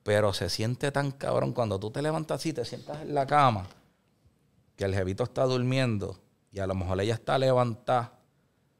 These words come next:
Y yo le digo, "May, tú, lo de anoche estuvo mega cabrón". Me dijo, "Espectacular". O sea, es una cosa con una experiencia tan cabrona que no sé ni cómo explicártela, cabrón, porque es que la sexualidad del ser humano es tan imaginaria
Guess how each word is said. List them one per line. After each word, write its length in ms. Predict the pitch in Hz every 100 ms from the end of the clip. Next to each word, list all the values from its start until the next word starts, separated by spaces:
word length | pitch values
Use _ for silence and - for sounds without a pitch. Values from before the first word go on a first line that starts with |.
| _ _ _
Y 200 | 104 95
yo 120 | 98
le 140 | 107
digo, 300 | 98 90 85
"May, 240 | 82 95 117
tú, 200 | - -
lo 160 | 87
de 80 | 90
anoche 240 | 90 87 -
estuvo 320 | - 110 123
mega 260 | 120 123 123
cabrón". 360 | - 95 95 95
Me 100 | 92
dijo, 220 | 92 - _
"Espectacular". 1160 | 98 - _ - - _ - - - - - -
O 40 |
sea, 320 | - 120 110 - - - - _
es 140 | - 110
una 300 | 147 151 143
cosa 300 | 143 139 131
con 120 | 117
una 140 | 131
experiencia 560 | 131 - 131 131 127 131
tan 220 | 127 127
cabrona 500 | - 127 123 123 120
que 140 | 113 113
no 140 | 113
sé 200 | 110 131
ni 120 | 123
cómo 180 | 113 120
explicártela, 800 | 117 - 113 107 120 120 123 113
cabrón, 460 | 107 101 107 127 127
porque 320 | 107 92 -
es 60 | -
que 200 | - 131
la 140 | -
sexualidad 960 | - 117 101 - 104 98 98 117 131 - - - - -
del 180 | 117 120
ser 240 | 117 131 123
humano 400 | 123 127 123 104
es 160 | -
tan 180 | 127 127
imaginaria 1300 | 131 127 127 127 127 120 113 127 135 127 101 87 85